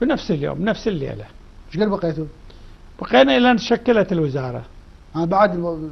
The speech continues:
Speaker 2: يعني،
Speaker 1: أي.
Speaker 2: إجا عبد الرحمن وشكلوا
Speaker 1: أي.
Speaker 2: الوزارة.
Speaker 1: أي.
Speaker 2: حكم
Speaker 1: حتى، حتى أذكر إنه كان من المعتقلين الدكتور محمد عمار الراوي من جماعة البحث السوري، فمن جابوه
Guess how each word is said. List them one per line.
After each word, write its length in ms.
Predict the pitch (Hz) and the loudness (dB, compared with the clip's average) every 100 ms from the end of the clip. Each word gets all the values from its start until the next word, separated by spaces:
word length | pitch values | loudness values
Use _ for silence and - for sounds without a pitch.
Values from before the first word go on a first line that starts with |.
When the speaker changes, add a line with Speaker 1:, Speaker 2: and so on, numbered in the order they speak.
| 151 | -4
Speaker 2:
يعني، 300 | 156 175 165 | 0 2 2
Speaker 1:
أي. 40 | |
Speaker 2:
إجا 140 | 170 | 2
عبد 200 | 170 175 | 0 2
الرحمن 420 | 185 185 196 190 180 | 0 0 0 0 0
وشكلوا 340 | 180 196 185 | 0 0 0
Speaker 1:
أي. 40 | |
Speaker 2:
الوزارة. 560 | 180 175 175 175 165 165 - 196 | 2 0 0 0 -2 -4 -8 -6
Speaker 1:
أي. 300 | 180 139 120 - - - - - | -6 -6 -12 -18 -20 -20 -20 -10
Speaker 2:
حكم 280 | - 220 349 | 4 4 6
Speaker 1:
حتى، 160 | 302 - - - | 2 2 -14 -14
حتى 340 | - 233 - | -2 -2 0
أذكر 440 | 220 180 - 185 170 | 0 0 2 2 2
إنه 280 | 190 180 165 | 2 0 0
كان 360 | - 175 160 156 - - - | 2 2 0 -6 -18 -20 -4
من 120 | 185 | 2
المعتقلين 760 | 190 180 165 - 170 175 185 185 | 2 2 -2 -2 0 2 2 -2
الدكتور 440 | 160 160 - 196 | -2 -4 2 2
محمد 400 | 175 - 202 202 | 2 -2 0 0
عمار 480 | 156 165 160 202 190 | 0 0 6 6 6
الراوي 540 | 151 160 170 160 135 120 | 4 4 6 4 2 -4
من 280 | 151 139 | -8 -8
جماعة 400 | 147 151 160 147 - | -4 -4 -4 -6 -6
البحث 400 | 143 139 160 - | -6 -4 -6 -6
السوري، 640 | 147 - 170 160 139 127 - - - 170 | -12 -6 -4 -2 -4 -8 -12 -20 -8 -6
فمن 240 | 165 165 | -4 0
جابوه 560 | 175 170 160 202 185 | 2 2 2 2 2